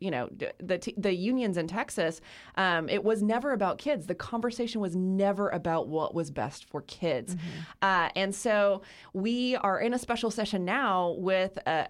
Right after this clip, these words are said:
Speaker 1: specifically on school choice, and it is so past time. Thirty-one other states have already passed some sort of parent empowerment program, and I'm hopeful that we can get, um, help as many kids as possible. In Texas, seventy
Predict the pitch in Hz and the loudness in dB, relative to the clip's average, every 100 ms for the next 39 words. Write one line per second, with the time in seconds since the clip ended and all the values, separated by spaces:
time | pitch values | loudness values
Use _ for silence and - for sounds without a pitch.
0 | - - 214 214 - 277 262 240 - 180 | -6 -6 -6 -4 -4 -2 0 0 0 -2
1 | 175 - 170 - 240 220 220 214 - - | -2 -2 -4 -2 0 0 0 -4 -16 -20
2 | - - 196 180 175 170 170 - 226 214 | -18 -2 2 4 4 2 -2 2 2 4
3 | 175 - - 254 240 247 - 175 - - | -2 -4 -2 2 2 0 -6 -6 -4 -2
4 | 160 160 196 220 240 208 170 151 - 143 | -2 0 0 0 0 0 0 -2 -2 -4
5 | 135 151 - 160 151 - 147 - 180 170 | -4 -2 0 0 -2 -2 -2 0 -2 -2
6 | - - - 180 143 - 151 147 - 170 | -4 -6 0 0 0 0 0 0 -2 0
7 | 123 151 - 196 190 185 - 196 185 190 | 0 -4 0 2 2 -2 0 0 2 0
8 | 175 190 - - - - 180 165 156 - | 0 -2 -8 -20 -6 0 2 2 2 0
9 | 170 175 208 208 196 170 156 170 175 175 | 0 0 0 0 2 2 2 0 0 -2
10 | 196 160 156 95 - _ 165 147 127 113 | -2 0 0 0 -4 _ -4 -2 -4 -6
11 | - 214 196 175 170 165 160 151 147 147 | -2 0 0 0 -2 0 0 -2 -2 -4
12 | 151 143 - 185 185 254 262 220 180 - | -4 -4 -2 -2 -2 -4 -2 0 0 -2
13 | - - - - - _ - - - 254 | -18 -20 -20 -20 -20 _ -8 -6 -2 0
14 | 247 277 277 311 311 311 | 2 0 0 -2 -2 -4